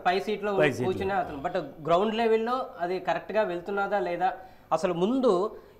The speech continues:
Speaker 1: ఐదు లక్షల పరిహారం అన్నది పక్కన పెట్టండి, ఇమ్మీడియట్‌గా తీసుకోవాల్సిన యాక్షన్ మీద ఎందుకు, ఓ,
Speaker 2: తీసుకోలేదు. చూడండి, అది కరెక్ట్ మాట్లాడారు.
Speaker 1: అది చెప్పండి.
Speaker 2: చూడండి, కేవలము ఒక ఐదు వందల రూపాయలు ఇస్తాము అని చెప్పి రాశారు వాళ్ళు.
Speaker 1: వరద బాధితులు
Speaker 2: వరద
Speaker 1: ఉన్నాడు,
Speaker 2: బాధితులు
Speaker 1: కోటి రూపాయలు ఇచ్చిన వాడు ఎక్కడికి వెళ్ళి
Speaker 2: ఎక్కడికి వెళ్తాడు వాడు?
Speaker 1: అసలు?
Speaker 2: ఉం, కాబట్టి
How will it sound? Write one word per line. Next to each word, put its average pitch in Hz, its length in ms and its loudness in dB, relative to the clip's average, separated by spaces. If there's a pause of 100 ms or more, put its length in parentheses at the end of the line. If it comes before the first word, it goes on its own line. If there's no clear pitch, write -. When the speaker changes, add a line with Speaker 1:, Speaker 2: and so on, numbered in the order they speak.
(120)
Speaker 1:
ఐదు 180 200 4
లక్షల 254 220 2
పరిహారం 240 420 6
అన్నది 240 200 0
పక్కన 220 260 -2
పెట్టండి, 160 360 -6 (440)
ఇమ్మీడియట్‌గా 285 480 4
తీసుకోవాల్సిన 247 540 -4
యాక్షన్ 226 300 -2
మీద 226 140 -2
ఎందుకు, 214 300 0 (360)
ఓ, 170 340 -6 (240)
Speaker 2:
తీసుకోలేదు. 147 540 4 (180)
చూడండి, 156 140 4
అది 135 100 0
కరెక్ట్ 156 300 0
మాట్లాడారు. 131 480 0
Speaker 1:
అది 151 120 -10
చెప్పండి. 147 260 -4
Speaker 2:
చూడండి, 180 240 4
కేవలము 196 720 6 (240)
ఒక 143 120 2
ఐదు 151 200 8
వందల 180 220 4
రూపాయలు 180 320 4
ఇస్తాము 180 640 4 (120)
అని 147 140 2
చెప్పి 156 260 2
రాశారు 151 400 6
వాళ్ళు. 101 160 -2 (100)
Speaker 1:
వరద 190 260 2
బాధితులు 254 300 6
Speaker 2:
వరద 139 120 6
Speaker 1:
ఉన్నాడు, 185 240 6
Speaker 2:
బాధితులు 214 200 4
Speaker 1:
కోటి 240 100 6
రూపాయలు 254 240 0
ఇచ్చిన 247 140 -4
వాడు 214 140 4
ఎక్కడికి 233 240 -2
వెళ్ళి 233 200 6
Speaker 2:
ఎక్కడికి 214 300 8
వెళ్తాడు 214 300 8
వాడు? 214 180 8
Speaker 1:
అసలు? - 480 -4
Speaker 2:
ఉం, 185 200 -8
కాబట్టి 190 640 0